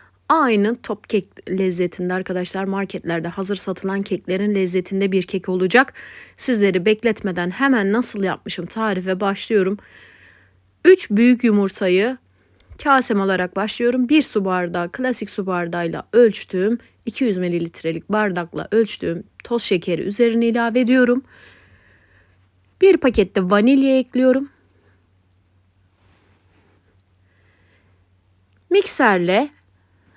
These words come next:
e, krema kıvamına gelene kadar, iyice beyazlaşıp köpürene kadar çırpıyorum arkadaşlar. Kekinizin dokusu için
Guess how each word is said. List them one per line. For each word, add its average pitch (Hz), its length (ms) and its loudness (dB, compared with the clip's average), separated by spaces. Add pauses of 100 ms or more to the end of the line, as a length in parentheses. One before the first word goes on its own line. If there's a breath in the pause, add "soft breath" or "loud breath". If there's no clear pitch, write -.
(120)
e, 190 680 0
krema 320 340 4
kıvamına 180 520 0
gelene 214 440 4
kadar, 175 540 -4 (180)
iyice 226 360 2
beyazlaşıp 202 600 -2
köpürene 202 480 -2
kadar 185 320 -4
çırpıyorum 180 500 -6
arkadaşlar. 180 500 -4
Kekinizin 196 540 -2
dokusu 202 340 -4
için 220 380 2